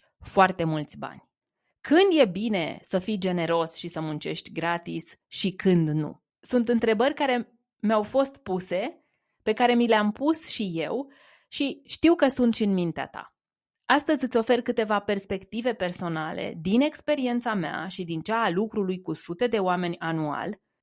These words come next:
și tu de aici îți iei exact ce ai nevoie. The Personal Brand Podcast este despre oportunități și posibilități și o gândire adaptabilă și flexibilă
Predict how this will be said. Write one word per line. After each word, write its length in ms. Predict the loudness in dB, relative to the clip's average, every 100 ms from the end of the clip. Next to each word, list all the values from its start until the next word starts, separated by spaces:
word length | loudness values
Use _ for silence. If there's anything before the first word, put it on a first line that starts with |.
| _ _ _
și 180 | -6
tu 120 | -2 4
de 80 |
aici 280 | 4 4 2
îți 240 | 0 0 0
iei 280 | 0 -4 _
exact 720 | -2 0 2 2 0 -4 -14 -20 _
ce 120 | -4 0
ai 160 | 0
nevoie. 520 | 0 -4 -8 -14 -16 _ _ _ _ _ -6
The 100 | 0
Personal 520 | 2 2 4 2 2
Brand 220 | 2 4
Podcast 480 | 2 0 0 -2 0
este 260 | 0 2
despre 520 | 2 0 0 -2 -2 2
oportunități 1300 | 2 4 2 2 0 2 2 -2 -4 -2 -4 -6 -12 -18 -20 -8
și 180 | 0 2
posibilități 1040 | 4 2 -2 -4 -4 -4 -4 -2 -4 -2
și 60 | 2
o 120 | 2
gândire 580 | 2 2 2 2 0 -2
adaptabilă 1200 | 0 2 2 0 -2 2 4 4 0 -4 -6 -6
și 160 | -6 -8
flexibilă 880 | -4 -4 -4 -2 -2 0 2 0